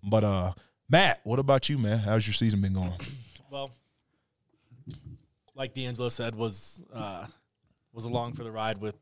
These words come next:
Speaker 2: uh, with Steve and, and him. So, um, you know, I took a,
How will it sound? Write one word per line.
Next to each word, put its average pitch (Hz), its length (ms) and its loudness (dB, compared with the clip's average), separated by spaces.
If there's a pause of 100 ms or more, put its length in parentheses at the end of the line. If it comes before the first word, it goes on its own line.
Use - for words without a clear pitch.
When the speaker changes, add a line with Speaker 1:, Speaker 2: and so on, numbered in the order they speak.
(160)
Speaker 2:
uh, 98 260 -10 (520)
with 107 100 -20
Steve 110 340 -8
and, 101 180 -10 (160)
and 104 100 -20
him. 104 300 -14
So, 107 300 -6 (640)
um, 101 560 -4 (280)
you 113 80 -18
know, 104 60 -12
I 104 60 -2
took 110 260 -10
a, 98 180 -12